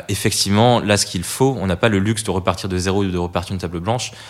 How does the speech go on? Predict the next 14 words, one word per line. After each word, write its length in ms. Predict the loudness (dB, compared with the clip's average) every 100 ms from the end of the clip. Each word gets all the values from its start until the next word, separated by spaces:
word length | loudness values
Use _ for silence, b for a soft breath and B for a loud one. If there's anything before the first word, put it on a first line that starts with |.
| B B
Il 100 | -4
faut 160 | 2
absolument 340 | 2 2 0 0
qu'on 120 | -2
pousse 200 | -6 -4
tout 80 | -2
le 60 |
monde 120 | 0 0
à 40 |
co-, 140 | 0
à 220 | -2 -2 -4
coopérer 680 | -4 -4 -2 0 2 2
et 60 | 0
à, 220 | -2 -8